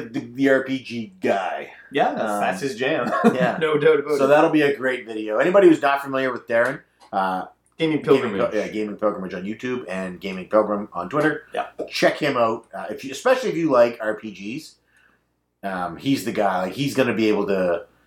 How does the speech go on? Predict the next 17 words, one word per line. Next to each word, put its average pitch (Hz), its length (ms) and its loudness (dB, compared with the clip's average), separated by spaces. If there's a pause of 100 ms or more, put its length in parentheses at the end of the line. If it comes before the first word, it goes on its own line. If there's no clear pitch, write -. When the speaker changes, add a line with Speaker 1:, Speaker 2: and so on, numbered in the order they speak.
(140)
Speaker 1:
you'll 143 140 4
Speaker 2:
And, 151 80 6
Speaker 1:
have 156 120 2
a - 20 -4
conversation 160 360 4
Speaker 2:
and 139 80 -2
anime. 110 100 0
Speaker 1:
with 175 180 2
him 208 100 -6
that 117 200 0
you 117 80 -12
will 110 180 -6
never 107 220 -4
forget. 90 320 -16 (340)
Speaker 2:
Yeah, 156 200 2
that's - 120 -6
true. 139 260 -2